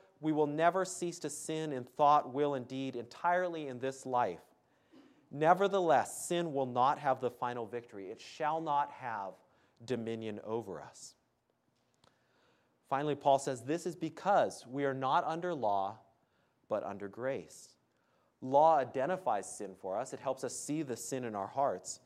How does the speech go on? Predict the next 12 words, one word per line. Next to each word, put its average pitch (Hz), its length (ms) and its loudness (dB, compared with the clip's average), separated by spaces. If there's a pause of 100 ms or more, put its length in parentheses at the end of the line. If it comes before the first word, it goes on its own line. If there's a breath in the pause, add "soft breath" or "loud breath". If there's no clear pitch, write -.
(340 soft breath)
But 156 140 8
it - 220 0
cannot 180 560 0
undo 143 500 -4
the 131 160 -2
dominion 131 560 -6
of 90 100 -12
sin. 82 380 -14
It 98 160 -16
cannot 156 380 -4
drive 117 360 0
sin 101 440 -10